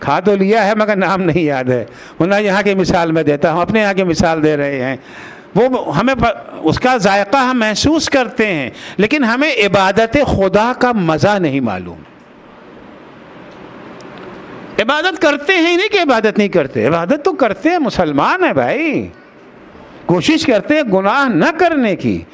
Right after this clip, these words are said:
नमाज भी पढ़ते हैं, रोज़ा भी रखते हैं,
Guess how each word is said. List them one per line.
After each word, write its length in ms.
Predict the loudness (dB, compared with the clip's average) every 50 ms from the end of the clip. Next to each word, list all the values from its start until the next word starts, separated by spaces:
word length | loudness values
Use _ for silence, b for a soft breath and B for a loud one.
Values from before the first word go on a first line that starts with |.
| B B B B B B B
नमाज 360 | 0 0 2 2 0 0 2 2
भी 120 | 2 2
पढ़ते 360 | 2 0 0 0 0 0 0 0
हैं, 160 | 0 0 0
रोज़ा 380 | 0 2 2 2 2 2 2 2
भी 160 | 2 2 0
रखते 400 | 0 0 -2 -4 -2 0 0 0
हैं, 160 | 0 -2 -2